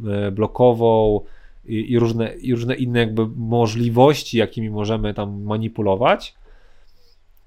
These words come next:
E, jak to może właśnie wyglądać w takim cyklu tydzień, miesiąc, czy tam blok treningowy, e, w, w ciągu gdzieś tam roku, tak? Żeby, żeby ten plan miał ręce i nogi,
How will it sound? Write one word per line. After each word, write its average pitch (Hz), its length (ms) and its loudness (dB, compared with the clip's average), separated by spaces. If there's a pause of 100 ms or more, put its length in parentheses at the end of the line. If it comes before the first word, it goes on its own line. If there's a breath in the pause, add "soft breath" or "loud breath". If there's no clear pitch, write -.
(180)
E, 110 100 0
jak 120 180 2
to 139 100 -2
może 127 200 0
właśnie 123 240 -4
wyglądać 120 520 -2
w - 20 -20
takim 113 320 -6
cyklu 113 400 -4
tydzień, 117 920 -2
miesiąc, 113 640 -2
czy - 100 -20
tam 95 180 -6
blok 110 240 -2
treningowy, 113 800 -2 (480 soft breath)
e, 101 400 -2
w, - 240 -20 (260)
w - 140 -20
ciągu 117 380 -2
gdzieś 113 200 -4
tam 113 200 -2
roku, 107 460 0 (360)
tak? 117 320 -4 (200)
Żeby, 113 520 2 (800 soft breath)
żeby 117 200 -2
ten 120 240 -4 (200)
plan 127 380 2
miał 123 200 0
ręce 123 300 0
i 117 80 -2
nogi, 131 560 -4